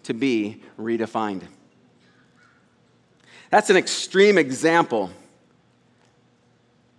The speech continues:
but it causes me to wonder if we Christians, even Bible-believing Christians, are becoming guilty ourselves of redefining some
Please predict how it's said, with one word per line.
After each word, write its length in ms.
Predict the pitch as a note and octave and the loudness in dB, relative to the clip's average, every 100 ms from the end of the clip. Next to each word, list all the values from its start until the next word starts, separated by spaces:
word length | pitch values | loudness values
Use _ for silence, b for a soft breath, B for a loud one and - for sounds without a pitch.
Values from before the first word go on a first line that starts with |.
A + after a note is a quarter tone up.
| _ _ _ _ _ _ _ | _ _ _ _ _ _ _
but 80 | D3 | -4
it 60 | C#3+ | -2
causes 480 | E3+ F#3+ G3+ F#3+ | 2 2 2 -2
me 160 | F3 F#3 | 2 4
to 100 | F3 | 4
wonder 420 | D3+ C#3 C3 B2+ | 2 0 0 2
if 140 | C3 B2+ | 0 0
we 220 | C#3 E3 | -2 -2
Christians, 840 | D#3+ - D#3+ - - A#2 G2+ G2 - | -2 -4 -4 -4 -10 -8 -6 -8 -4
even 440 | D#3+ F3 G3 F#3 | -2 0 0 -2
Bible-believing 960 | C3+ C3 C#3+ D3+ D3 C3 B2+ B2+ C3 B2+ | 0 0 2 0 0 -4 -4 -4 -4 -6
Christians, 840 | - A#2+ - - G#2+ G2 F#2+ - - b b b b b - | -8 -8 -8 -14 -12 -12 -12 -18 -20 b b b b b 0
are 160 | D3 | 2
becoming 680 | C#3+ D#3 - F#3 F3+ E3 D3 | 4 4 4 0 2 0 0
guilty 520 | B2 D#3+ E3+ F#3+ F3+ | 0 0 0 -2 -2
ourselves 1000 | - B2+ C#3 - - A2+ F#2+ E2 - - - B B B | 0 0 -2 -4 -4 -2 -2 -8 -16 -18 -20 B B B
of 120 | B2 A#2+ | -6 -4
redefining 1000 | C3+ E3+ F3 F3+ - B2 A#2 A2+ A#2 B2 - b b b | -2 -2 -2 -6 -4 -2 -2 -2 -4 -6 -12 b b b
some 560 | - - C#3 B2+ B2 | -16 -4 -2 -2 -4